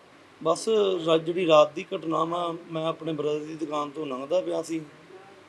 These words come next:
ਤੇ ਬੱਚੇ ਕਹਿੰਦੇ ਸੀ ਕਿ ਅਸੀਂ ਸਾਹਮਣੇ ਖੇਡਣਾ ਵਾ ਤੇ ਗੱਡੀ ਲੱਗੀ ਸੀ। ਮੈਂ ਉਹਨਾਂ ਨੂੰ ਕਿਹਾ ਕਿ ਜਾ ਕੇ ਯਾਰ ਗੱਡੀ ਸਾਈਡ 'ਤੇ ਕਰ ਲਓ, ਬੱਚਿਆਂ ਨੇ ਖੇਡਣਾ ਇੱਥੇ। ਤੇ ਕਹਿੰਦੇ ਕੋਈ ਨਹੀਂ ਭਾਜੀ ਕਰ ਲੈਂਦੇ ਆ, ਸਾਈਡ 'ਤੇ ਚਲ ਗਏ। ਜਦੋਂ ਚਲ ਗਏ ਤੇ ਉਸ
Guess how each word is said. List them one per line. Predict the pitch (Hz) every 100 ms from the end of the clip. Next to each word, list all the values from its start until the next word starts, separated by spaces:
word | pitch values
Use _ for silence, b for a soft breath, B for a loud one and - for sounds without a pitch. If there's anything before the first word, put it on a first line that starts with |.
| - -
ਤੇ | 160 143
ਬੱਚੇ | 147 175
ਕਹਿੰਦੇ | 165 170 165
ਸੀ | 180
ਕਿ | 165 175
ਅਸੀਂ | 165 160
ਸਾਹਮਣੇ | 156 143 160
ਖੇਡਣਾ | 165 131 131 170
ਵਾ | 180 170 156
ਤੇ | 165 147 -
ਗੱਡੀ | 143 143
ਲੱਗੀ | 147 131
ਸੀ। | 156
ਮੈਂ | 165
ਉਹਨਾਂ | 156 160
ਨੂੰ | 165
ਕਿਹਾ | 160
ਕਿ | 160
ਜਾ | 165 151
ਕੇ | 156
ਯਾਰ | 151 151
ਗੱਡੀ | 160 139 147
ਸਾਈਡ | 139
'ਤੇ | 123 151
ਕਰ | 147
ਲਓ, | 147
ਬੱਚਿਆਂ | 156 165 160
ਨੇ | 147 147
ਖੇਡਣਾ | 156 170 175
ਇੱਥੇ। | 165 180 170 - - - - - - - -
ਤੇ | 147 135
ਕਹਿੰਦੇ | 165 175
ਕੋਈ | 190 180
ਨਹੀਂ | 165
ਭਾਜੀ | 185 175
ਕਰ | 175 165
ਲੈਂਦੇ | 180 190 185
ਆ, | 175 156 - - - - -
ਸਾਈਡ | 160 151
'ਤੇ | 151 160
ਚਲ | - 147
ਗਏ। | 151 180 165 147 - - - - 165
ਜਦੋਂ | 160 165
ਚਲ | 160 156
ਗਏ | 156 180
ਤੇ | 180
ਉਸ | 175